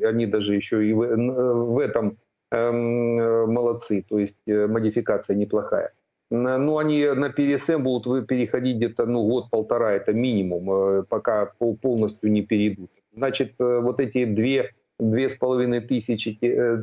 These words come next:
тысячи атакамсов мы, в принципе, можем за это время получить. Опять же, всё, э, надо понимать, о каких цифрах идёт речь. Если там Остин говорит там о одной сотне, э, атакамсов, ну, это можно передать, по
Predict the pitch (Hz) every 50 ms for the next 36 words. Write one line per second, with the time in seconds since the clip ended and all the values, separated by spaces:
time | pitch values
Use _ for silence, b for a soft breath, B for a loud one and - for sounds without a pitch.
0 | 107 - - 131 - 131 117 - - 117 113 - 131 123 - 160 160 151 - -
1 | 139 131 131 139 127 - - - 147 160 180 175 - - 151 135 139 135 139 143
2 | 135 127 131 127 110 120 123 123 - - 117 113 123 120 117 117 110 - 113 110
3 | 110 110 107 - 180 - - 120 - 147 127 101 90 95 95 - _ _ _ _
4 | _ _ - 143 147 147 147 143 143 139 131 131 139 135 139 151 147 139 135 -
5 | - 139 135 139 139 143 139 127 127 - 131 127 123 - 127 113 - 139 127 -
6 | - - - 147 - - 127 117 - - - _ - 117 110 - - 104 95 -
7 | _ _ _ 131 139 - 139 135 123 151 147 135 120 - - _ _ _ _ -
8 | 139 147 143 - - - 139 123 127 135 131 139 139 139 131 - 135 127 127 127
9 | 135 139 135 131 131 131 131 135 135 127 123 139 135 131 127 - - 165 165 139
10 | - - 117 113 113 110 110 113 113 113 113 113 110 - 123 110 - 120 110 101
11 | - - 107 107 110 127 151 170 175 170 165 160 156 151 143 143 143 147 147 143
12 | - 143 135 135 139 139 135 107 120 123 120 - - 127 123 127 117 117 135 123
13 | 131 - -